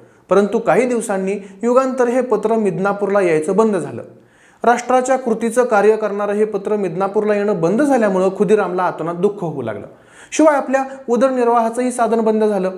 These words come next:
त्यामुळे खुदीरामनं कलकत्त्याला त्याबद्दल चौकशी केली.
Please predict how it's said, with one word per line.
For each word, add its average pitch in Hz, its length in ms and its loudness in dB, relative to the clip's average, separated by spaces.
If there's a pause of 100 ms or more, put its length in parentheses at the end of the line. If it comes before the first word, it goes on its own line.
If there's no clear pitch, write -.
(400)
त्यामुळे 302 300 4
खुदीरामनं 226 560 2
कलकत्त्याला 202 720 0
त्याबद्दल 185 480 -2
चौकशी 214 400 0
केली. 123 440 -10